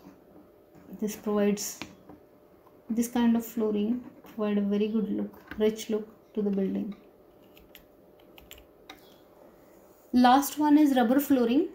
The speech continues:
Rubber flooring is noiseless, comfortable, clean and durable,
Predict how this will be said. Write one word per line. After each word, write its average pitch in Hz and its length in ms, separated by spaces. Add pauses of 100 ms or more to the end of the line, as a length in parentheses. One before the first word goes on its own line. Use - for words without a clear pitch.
(120)
Rubber 240 300
flooring 285 440
is 285 120
noiseless, 240 580
comfortable, 233 560 (120)
clean 269 320
and 262 160
durable, 226 480